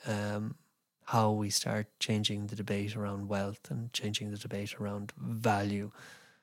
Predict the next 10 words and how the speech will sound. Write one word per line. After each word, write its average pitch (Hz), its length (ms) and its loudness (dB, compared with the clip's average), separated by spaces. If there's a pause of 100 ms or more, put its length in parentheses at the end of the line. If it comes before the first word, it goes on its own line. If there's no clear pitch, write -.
(240)
And 104 600 4 (880)
dignity, 104 560 -6
I 104 60 -8
think, 110 460 -10
is 107 500 -4
a 143 60 -4
key 135 220 -4
part 156 280 0
of - 60 -20
that. - 140 -20